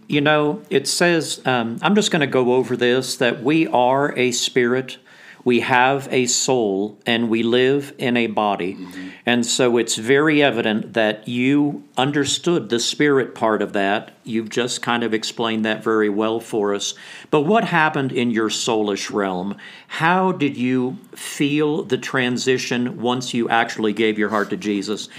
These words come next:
Speaker 1: How did that change for you?
Speaker 2: <clears throat> Well, uh, I've talked about this several times with my wife, and one of the benefits of growing up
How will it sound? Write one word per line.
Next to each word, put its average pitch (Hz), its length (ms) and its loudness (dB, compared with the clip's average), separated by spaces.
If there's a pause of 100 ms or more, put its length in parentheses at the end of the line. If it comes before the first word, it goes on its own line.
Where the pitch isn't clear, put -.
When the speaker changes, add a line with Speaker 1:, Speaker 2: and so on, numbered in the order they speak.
Speaker 1:
How 170 160 2
did 156 160 0
that 110 220 2
change 95 500 -4
for 98 140 -6
you? 85 260 -8 (460)
Speaker 2:
<clears throat> 139 420 2 (380)
Well, 127 500 4 (220)
uh, 113 300 -2 (520)
I've 127 200 0 (360)
talked 127 280 4
about 104 200 4
this 101 180 0
several 92 280 2
times 95 340 -2
with 92 120 -4
my 87 120 -4
wife, 92 540 -2 (560)
and 101 240 2
one 135 160 4
of 151 80 4
the 131 80 4
benefits 113 640 2
of 85 140 -4
growing 95 400 0
up 90 280 -2